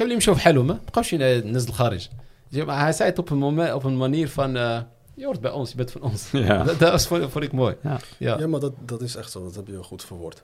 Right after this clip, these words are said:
Speaker 3: Dat
Speaker 1: Ja.
Speaker 3: is op een gegeven moment zo. Dus als je op een gegeven moment hier langer zit, dan, eh, kijk, en, en zelfs al zou je als vakantieganger, als Nederlander... of als, eh, Europeaan worden gezien of wat dan ook...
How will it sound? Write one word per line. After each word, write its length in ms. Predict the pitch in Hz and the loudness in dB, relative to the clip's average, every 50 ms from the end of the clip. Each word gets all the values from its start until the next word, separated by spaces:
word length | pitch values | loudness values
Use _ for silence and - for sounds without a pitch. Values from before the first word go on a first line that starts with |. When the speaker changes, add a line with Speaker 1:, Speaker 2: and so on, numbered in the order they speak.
| _ _ | _ _
Speaker 3:
Dat 100 | - 120 | -8 -4
Speaker 1:
Ja. 60 | 110 | -4
Speaker 3:
is 140 | 110 127 - | -2 -2 -4
op 120 | 127 120 - | -4 -6 -8
een 60 | 120 | -8
gegeven 240 | - 120 107 95 95 | -8 -8 -8 -8 -8
moment 200 | 92 90 87 90 | -10 -10 -10 -10
zo. 120 | - 92 | -10 -12
Dus 140 | 92 92 - | -12 -12 -12
als 100 | 101 - - | -12 -12 -12
je 40 | |
op 60 | 104 - | -14 -14
een 60 | - | -12
gegeven 200 | - 101 98 101 | -10 -8 -8 -8
moment 160 | 101 95 - | -8 -10 -10
hier 80 | 104 98 | -10 -10
langer 240 | 95 101 107 110 107 | -10 -10 -10 -10 -10
zit, 300 | - - 113 104 - - _ _ - | -10 -10 -10 -10 -12 -14 _ _ -16
dan, 240 | - 92 95 92 | -14 -12 -10 -10
eh, 220 | 90 92 92 95 95 95 - - - - _ _ - _ _ _ - - - | -10 -10 -10 -12 -12 -12 -14 -18 -20 -20 _ _ -20 _ _ _ -20 -14 -8
kijk, 180 | - 170 170 | -6 -6 -4
en, 220 | 175 185 180 170 - | -4 -6 -6 -8 -8
en 160 | - 170 160 | -6 -6 -4
zelfs 340 | 131 123 147 151 151 147 - | -2 0 0 0 -2 -4 -6
al 260 | - 160 151 139 131 | -6 -6 -4 -4 -6
zou 300 | 127 - 156 160 165 160 | -6 -6 -6 -4 -4 -4
je 120 | 143 131 127 | -4 -4 -6
als 260 | 123 - - 120 - | -6 -6 -8 -10 -10
vakantieganger, 800 | - - 120 120 - 147 143 - - 123 - - 131 127 123 113 | -12 -14 -12 -10 -8 -6 -6 -6 -8 -8 -8 -8 -6 -6 -6 -6
als 180 | - 113 104 98 | -6 -6 -8 -8
Nederlander... 580 | 101 117 127 127 123 117 113 110 107 117 113 110 | -8 -6 -6 -6 -6 -6 -6 -6 -8 -8 -8 -8
of 220 | - 101 - - | -10 -10 -10 -12
als, 240 | 98 101 - - - | -12 -12 -12 -12 -10
eh, 80 | 98 | -10
Europeaan 580 | - 110 110 107 101 - - 110 110 113 113 107 | -10 -8 -8 -8 -10 -10 -10 -10 -10 -10 -10 -10
worden 240 | 107 107 107 107 95 | -10 -12 -12 -12 -14
gezien 380 | - 98 95 - 107 110 104 92 | -14 -12 -12 -10 -10 -10 -10 -10
of 120 | 85 90 | -10 -10
wat 160 | 107 113 120 | -10 -12 -10
dan 120 | 120 123 120 | -10 -8 -8
ook... 220 | 131 151 156 - | -8 -8 -10 -14